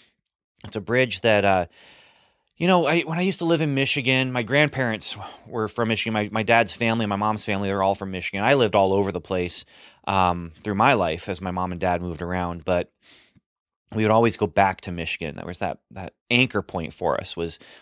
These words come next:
was in Michigan, right in the Palm, uh, over a little bit to the left of center of the Palm of Michigan.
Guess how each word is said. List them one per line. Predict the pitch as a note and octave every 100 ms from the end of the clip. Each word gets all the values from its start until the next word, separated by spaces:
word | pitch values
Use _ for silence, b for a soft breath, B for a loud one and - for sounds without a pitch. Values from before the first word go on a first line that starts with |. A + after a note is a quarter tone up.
| B
was | F#2
in | G#2 F#2+
Michigan, | F#2+ - E2+
right | G#2 D3
in | A2+
the |
Palm, | F2+ G2+ F2 D#2 G2+ _ b b b b
uh, | F2+ F2 F#2+
over | B2 C3
a | C3
little | E3
bit | D#3
to | B2
the | A#2
left | A#2+ A2+
of | A2
center | - A2+ G#2 G2 C#2 - _ -
of | F2+
the | E2+
Palm | - F2+ E2 E2
of | D#2+
Michigan. | E2+ - E2+ F2+